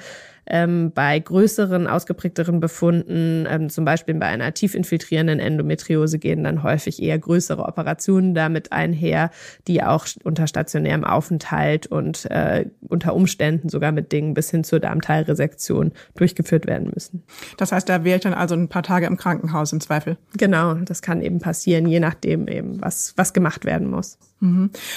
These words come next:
Speaker 2: Und, ähm, wenn ich dann jetzt so eine O P erfolgreich hinter mir habe,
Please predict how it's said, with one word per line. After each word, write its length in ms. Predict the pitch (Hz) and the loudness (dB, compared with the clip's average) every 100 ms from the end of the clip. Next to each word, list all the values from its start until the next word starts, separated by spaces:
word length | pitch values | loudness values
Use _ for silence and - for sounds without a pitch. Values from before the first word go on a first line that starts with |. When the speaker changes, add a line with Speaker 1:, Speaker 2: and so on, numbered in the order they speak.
| - | -10
Speaker 2:
Und, 380 | - 190 190 185 185 | 0 4 4 2 -2
ähm, 160 | 180 214 | -2 0
wenn 120 | 196 | -2
ich 100 | 208 | 0
dann 140 | 214 | 0
jetzt 220 | 208 208 | 0 -2
so 80 | - | 0
eine 160 | 208 - | 0 0
O 120 | 190 | -4
P 340 | 185 226 220 | 0 2 2
erfolgreich 760 | - - 185 202 202 - 190 - | 0 -2 -2 0 -2 0 0 2
hinter 260 | 196 185 | 2 2
mir 240 | 165 151 139 | 0 -2 -6
habe, 140 | 151 | -8